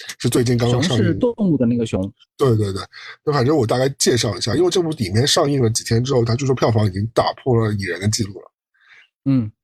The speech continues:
Speaker 1: 所以说其实大家都很喜欢这个，这个是，应该是个 B 级片。然后呢，讲的就是，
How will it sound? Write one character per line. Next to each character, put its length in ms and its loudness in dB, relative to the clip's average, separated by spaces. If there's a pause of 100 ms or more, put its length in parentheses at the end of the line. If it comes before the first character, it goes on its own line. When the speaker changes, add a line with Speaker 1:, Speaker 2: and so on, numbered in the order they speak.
(180)
Speaker 1:
所 160 0
以 60 2
说 220 2
其 180 -2
实 80 0
大 100 2
家 80 2
都 100 2
很 160 0
喜 160 -2
欢 160 -12
这 80 -8
个， 80 -8 (100)
这 100 2
个 60 2
是， 180 -4
应 100 0
该 80 4
是 80 -2
个 60 2
B 180 0
级 140 0
片。 220 -6 (460)
然 220 0
后 220 2
呢， 200 2
讲 300 0
的 140 2
就 200 2
是， 500 0